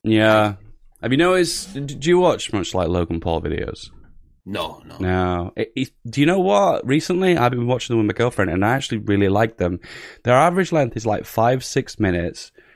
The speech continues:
Speaker 1: They're always, like, really action-packed and professionally edited, and they're always just random. It's like, it's like, uh, it's like just junk television, but I don't know. It always, it, it's really entertaining.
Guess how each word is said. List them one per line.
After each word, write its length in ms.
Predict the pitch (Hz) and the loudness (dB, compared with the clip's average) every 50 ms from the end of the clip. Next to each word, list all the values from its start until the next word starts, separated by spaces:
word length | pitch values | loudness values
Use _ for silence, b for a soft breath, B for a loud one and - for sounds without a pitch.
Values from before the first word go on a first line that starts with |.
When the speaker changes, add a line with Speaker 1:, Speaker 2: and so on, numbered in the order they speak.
| b b | b b
Speaker 1:
They're 140 | 120 113 113 | 2 4 4
always, 300 | 120 131 143 151 147 - | 6 6 4 4 4 2
like, 120 | 135 110 98 | 2 0 2
really 240 | 107 117 120 120 113 | 2 2 4 4 2
action-packed 680 | 110 107 - - 113 104 - - 98 90 90 - - | 2 0 0 -2 -2 -2 0 0 0 0 0 0 -2
and 100 | 98 92 - | -4 -4 -2
professionally 580 | - 95 101 101 98 - - 117 107 101 101 | 0 0 2 0 0 0 -4 -4 -2 0 0
edited, 540 | 98 95 92 95 87 80 80 82 85 82 - B B B B B B B B | 2 2 2 2 0 0 0 0 -2 -2 -4 B B B B B B B B
and 320 | 123 123 127 127 127 117 | 2 2 2 2 0 0
they're 120 | 117 131 135 | 2 4 4
always 220 | 151 175 185 165 | 4 4 2 2
just 160 | 175 180 - - | 0 -2 -4 -4
random. 500 | 113 101 95 110 131 160 160 139 113 101 | -2 0 2 2 2 2 2 2 2 2
It's 120 | 113 120 - | 2 2 2
like, 180 | 175 156 - 107 98 - | 2 2 0 -2 -4 -2
it's 160 | 127 123 - | -2 -2 2
like, 480 | - 135 131 123 117 92 - - - - - | 4 4 4 4 4 0 -4 -12 -18 -18 -16
uh, 220 | - 60 - - B B B B B - - | -14 -14 -14 -14 B B B B B -14 -10
it's 140 | - - - | -10 -6 -6
like 100 | 160 135 | -6 -6
just 180 | - 120 - - | -6 -8 -6 -2
junk 260 | - 127 120 - - | 0 0 0 -2 -2
television, 640 | - 104 101 110 113 104 98 92 95 92 87 87 - | 0 2 2 2 4 2 2 0 0 -2 -4 -4 -2
but 240 | - 127 120 - - - - - b b b b b | 0 0 0 -2 -4 -14 -20 -20 b b b b b
I 80 | - | -4
don't 120 | 160 196 220 | -2 -2 0
know. 160 | 254 262 226 | 2 2 2
It 80 | 165 - | 0 0
always, 540 | - 127 170 202 240 233 214 190 160 - - | 0 -2 0 0 -2 -4 -4 -6 -10 -10 -8
it, 160 | - 151 - - | -8 -8 -6 -6
it's 260 | 160 - 156 - - | -6 -4 -4 -4 -2
really 180 | 165 165 165 240 | 0 0 0 0
entertaining. 680 | 226 - - - - 247 240 233 185 107 95 - - | 0 -2 -6 -6 -4 -2 0 0 0 0 -2 -4 -6